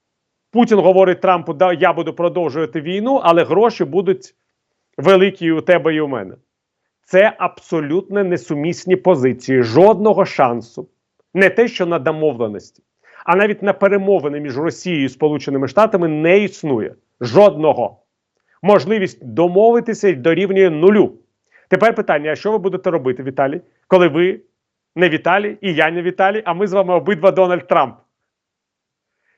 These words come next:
Як нам замаскувати фіаско політично? Я вам розповім, як. Весь час виступати з гучними заявами. Раз. Домовлятися з Україною про якісь,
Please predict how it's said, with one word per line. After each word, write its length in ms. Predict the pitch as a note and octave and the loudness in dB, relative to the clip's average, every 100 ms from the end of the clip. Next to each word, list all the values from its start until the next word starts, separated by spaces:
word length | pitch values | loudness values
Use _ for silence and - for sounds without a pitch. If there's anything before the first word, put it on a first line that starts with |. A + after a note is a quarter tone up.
| - | -14
Як 340 | B2+ A3+ A3+ _ | -2 0 0 _
нам 160 | F#3 F3+ | -12 -10
замаскувати 840 | B2 F#3+ F3+ - F#3 E3+ A3+ A#3 G3 | -6 -4 -4 -8 -10 -4 -4 -4 -10
фіаско 760 | - G3 F3 C#3+ - A#2+ - _ _ _ _ _ - | -2 0 0 -2 -10 -18 -18 _ _ _ _ _ 0
політично? 600 | G#3 F#3 D3+ C3 - - _ _ _ _ - | 2 0 -4 -14 -18 -20 _ _ _ _ -6
Я 120 | E3 | -4
вам 120 | E3 | -2
розповім, 420 | D#3+ - E3+ G3 | -6 -8 -8 -8
як. 320 | A3 G#3 - _ _ _ _ _ _ _ - | -8 -10 -12 _ _ _ _ _ _ _ -8
Весь 240 | B2 G#3+ | -2 -2
час 280 | G3+ G3 F3+ | -2 -4 -4
виступати 600 | E3+ - C#3 E3 E3+ E3 | -8 -10 -6 -4 -4 -6
з 120 | B2 A2 | -8 -6
гучними 500 | E3+ - D3 F3 D#3 | -6 -6 -4 -2 0
заявами. 540 | C#3+ C3+ G#2 G2 F#2 | 2 2 0 -2 -2
Раз. 520 | G2 C#3 C#3+ - _ _ _ _ _ _ _ _ _ _ _ - | 2 2 0 -8 _ _ _ _ _ _ _ _ _ _ _ -2
Домовлятися 720 | B2+ F#3+ E3+ F#3 G3 G3 F#3 | 2 4 4 2 2 -2 -8
з 100 | C#3 | -10
Україною 520 | D#3 D#3+ E3+ F3+ F3 | -8 -4 -2 -2 -2
про 160 | D#3 D#3+ | -2 -2
якісь, 440 | D#3 F3 E3+ - | -2 -4 -8 -10